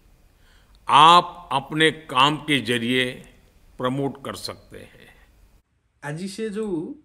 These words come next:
Speaker 2: माने, ଦୁଇ ହଜାର ତେଇଶ ଫ୍ୟାନଫେଷ୍ଟ, जो ୟୁଟ୍ୟୁବର ଫ୍ୟାନଫେଷ୍ଟରେ ସେ जो ତାଙ୍କର ବକ୍ତବ୍ୟ ଦେଲେ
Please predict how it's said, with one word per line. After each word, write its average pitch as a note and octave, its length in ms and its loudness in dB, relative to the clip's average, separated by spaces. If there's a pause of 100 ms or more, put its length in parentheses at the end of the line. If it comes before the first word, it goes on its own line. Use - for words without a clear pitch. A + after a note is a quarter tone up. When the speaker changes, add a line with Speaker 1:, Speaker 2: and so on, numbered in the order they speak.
(280)
Speaker 2:
माने, E3+ 200 -6
ଦୁଇ E3+ 140 -4
ହଜାର F#3 220 -2
ତେଇଶ F3+ 420 -4 (600)
ଫ୍ୟାନଫେଷ୍ଟ, D#3+ 680 -6
जो D#3+ 380 -8
ୟୁଟ୍ୟୁବର D#3+ 480 -6
ଫ୍ୟାନଫେଷ୍ଟରେ E3 580 -8
ସେ E3+ 420 -6 (340)
जो D3 80 -10
ତାଙ୍କର D#3+ 360 -4
ବକ୍ତବ୍ୟ D#3 500 -6
ଦେଲେ D3 500 -4